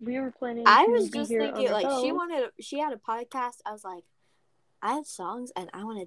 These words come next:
Speaker 2: do something."
Speaker 1: Well, here's, here's our, I think this was our conversation. Like, "Hey, you know what? My podcast del-, got deleted. I'm gonna create a new one. You wanna join?"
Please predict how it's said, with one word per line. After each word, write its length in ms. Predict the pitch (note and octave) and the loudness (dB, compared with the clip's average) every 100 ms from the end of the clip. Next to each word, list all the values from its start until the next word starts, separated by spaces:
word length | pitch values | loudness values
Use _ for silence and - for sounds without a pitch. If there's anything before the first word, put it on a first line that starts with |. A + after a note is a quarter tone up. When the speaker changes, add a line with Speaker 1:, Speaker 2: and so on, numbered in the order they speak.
| - | -10
Speaker 2:
do 120 | F#3+ | -12
something." 300 | - B3+ - | -10 -4 4
Speaker 1:
Well, 80 | D#4 | 6
here's, 320 | - G4+ A4+ - _ | 8 6 6 2 _
here's 200 | G4+ G#4 | -8 -4
our, 500 | A4+ - - _ E4 | -6 -8 -20 _ 0
I 20 | D#4+ | 2
think 200 | F4 G#4 | 0 -2
this 140 | A#4 | -2
was 140 | A#4 A4 | 0 2
our 80 | F#4+ | 0
conversation. 600 | E4 D4 D4 C#4+ - B3 | 0 -2 -4 -6 -6 -6
Like, 140 | B3 _ _ _ _ - | -6 _ _ _ _ 2
"Hey, 300 | C5 E4 A#3+ - | 4 4 0 0
you 120 | E4 | 4
know 160 | G4 G4 | 4 4
what? 260 | A4 B4+ - _ _ | 2 2 -2 _ _
My 140 | E4+ G#4+ | 2 2
podcast 440 | - G4+ - G#4 - | 4 2 4 0 2
del-, 180 | F4 - - | -2 -2 -8
got 220 | D4 E4 | -4 -2
deleted. 420 | D#4+ C4+ D#4+ E4 - - | -2 0 0 0 -4 -6
I'm 120 | D4 | -4
gonna 120 | G4 D#4+ | -2 -4
create 280 | - C4+ | -4 -4
a 20 | B3 | -4
new 140 | D#4+ | -4
one. 120 | C#4 - _ | -6 -8 _
You 200 | A#3 A#3+ B3+ | 0 2 4
wanna 360 | D4 D#4+ B3+ | 2 -2 -2
join?" 200 | G#3 C#4 | 0 2